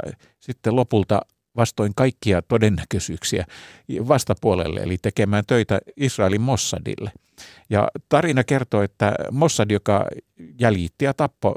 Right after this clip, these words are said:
järjestelmästi natsirikollisia, oli jo tehnyt valmisteluja Skortsenin murhaamiseksi pitkään, mutta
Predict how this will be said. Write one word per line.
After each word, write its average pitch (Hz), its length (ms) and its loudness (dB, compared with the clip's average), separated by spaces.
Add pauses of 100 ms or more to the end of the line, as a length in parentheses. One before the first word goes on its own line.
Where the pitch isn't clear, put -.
järjestelmästi 98 800 -2
natsirikollisia, 92 920 -4 (340)
oli 117 140 4
jo 123 100 4
tehnyt 135 280 2
valmisteluja 101 800 2
Skortsenin 104 560 0
murhaamiseksi 95 760 0 (300)
pitkään, 95 420 -4
mutta 98 360 -2